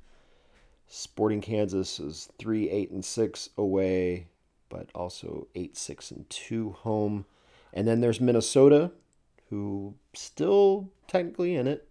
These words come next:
They're just hanging by a thread. Uh, they almo-, <laughs> it's that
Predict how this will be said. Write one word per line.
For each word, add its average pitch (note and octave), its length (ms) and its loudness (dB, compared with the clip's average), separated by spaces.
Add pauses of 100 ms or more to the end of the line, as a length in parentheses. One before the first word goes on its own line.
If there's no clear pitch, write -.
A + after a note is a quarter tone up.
(140)
They're A#2 120 -8
just - 260 -18
hanging C3+ 260 0
by C3+ 120 2
a C3 60 0
thread. A2+ 420 4 (960)
Uh, C#2+ 360 -8
they A#2 160 0
almo-, C3+ 320 2 (260)
<laughs> - 240 -20
it's - 160 -20
that - 280 -4